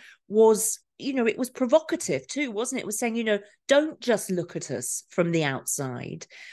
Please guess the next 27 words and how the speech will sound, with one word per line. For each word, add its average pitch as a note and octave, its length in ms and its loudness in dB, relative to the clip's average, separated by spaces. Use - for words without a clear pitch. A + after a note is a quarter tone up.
Come C#4+ 280 4
here G#3+ 360 6
and G#3 240 -2
make A3+ 280 0
something." D3 640 -4
It A3 100 2
wasn't B3 320 4
a, A3+ 180 2
this A3 220 2
sort G3+ 160 0
of G3+ 100 0
idea G3 340 2
that - 140 -6
she G3 280 -4
went G3 380 4
and F#3 120 0
was F3+ 120 0
kind F#3 160 -2
of F3 60 0
imposing F#3+ 880 2
herself A#2 560 -6
on C#3+ 160 -4
it. C#3 160 -6
It G#3 100 -6
was A#3 140 -2
something A#3+ 360 0
that - 160 0